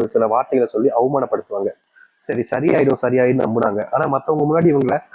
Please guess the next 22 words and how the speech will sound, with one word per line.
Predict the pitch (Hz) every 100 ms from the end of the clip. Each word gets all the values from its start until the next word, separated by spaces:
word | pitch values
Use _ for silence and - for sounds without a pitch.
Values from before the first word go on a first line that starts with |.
| - -
அவமானப்படுத்துறது, | - 170 - 147 143 143 135
அசிங்கப்படுத்துறதுன்ற | 120 139 143 135 120 - 123 117 117
விஷயத்துல | 110 - 120 123
எந்த | 139 160
ஒரு | 131 110
மாற்றங்களும் | 110 - 113 127
ஏற்படாம | 107 104 107 104 135 _ - - -
ரொம்ப | 135 170 151
தவிச்சு | - 123 135
போயிட்டாங்கன்னு | 139 131 113 110 107
தாங்க | 113 -
சொல்லணும். | 101 104 -
அப்படிப்பட்ட | 110 - - 127 -
விஷயங்கள் | 107 - 113 113
என்பது | 107 101 101 123 - _ _ _ -
இனி | 123
வரக்கூடிய | 113 113 131 135 120 113
காலங்கள்ல | 107 107 104 101 120 -
முழுவதுமான | 117 147 156 135 107 107
மாற்றத்தை | 104 101 - - 117
கொடுக்கக்கூடியதாக | - 104 _ 104 101 101
இருக்கு. | 98 -